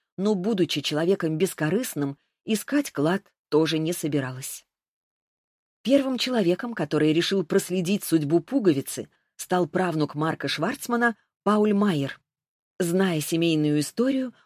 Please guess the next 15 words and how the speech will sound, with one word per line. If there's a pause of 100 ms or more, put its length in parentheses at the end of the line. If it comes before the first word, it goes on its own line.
(140)
он
разыскал
в
Лейпциге
Вернера
Фалька, (300)
от
которого
узнал,
что
запрятанная
в
статуэтку (160)
изумрудная
вещица